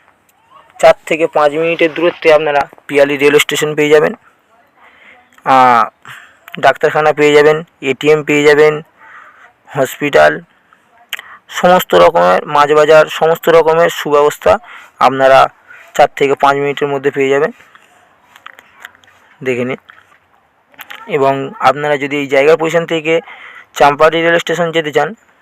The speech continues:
তাহলে মাত্র পনেরো মিনিটের দূরত্বে আপনারা চাম্পাটি রেল স্টেশন পেয়ে যাবেন। এবং চাম্পাটি রেল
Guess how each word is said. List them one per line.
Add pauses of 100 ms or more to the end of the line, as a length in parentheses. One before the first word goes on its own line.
(360)
তাহলে (140)
মাত্র (140)
পনেরো
মিনিটের
দূরত্বে
আপনারা (120)
চাম্পাটি
রেল
স্টেশন (260)
পেয়ে
যাবেন। (1080)
এবং (140)
চাম্পাটি
রেল